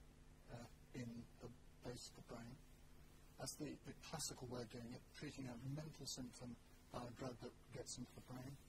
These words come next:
The immuno approach is to say, maybe we could try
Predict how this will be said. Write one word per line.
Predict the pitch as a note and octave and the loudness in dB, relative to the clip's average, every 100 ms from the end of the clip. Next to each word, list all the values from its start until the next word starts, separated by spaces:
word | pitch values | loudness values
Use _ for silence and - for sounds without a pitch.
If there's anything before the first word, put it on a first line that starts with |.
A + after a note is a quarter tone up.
| - - - - - - - | -10 -8 -8 -8 -10 -8 2
The | C3+ D#3 | 4 6
immuno | F#3 C3+ A#2+ - | 8 6 4 0
approach | B2 - B2+ A#2+ - - | 0 4 4 4 0 0
is | A#2+ - | 0 6
to | |
say, | B2+ C3+ B2+ B2 - - - - - | 6 8 6 2 -2 -10 -12 -12 -4
maybe | C3 D3+ F3+ | 0 4 4
we | D#3 | 2
could | D#3 C3 | 0 -2
try | - B2 B2 | -2 0 0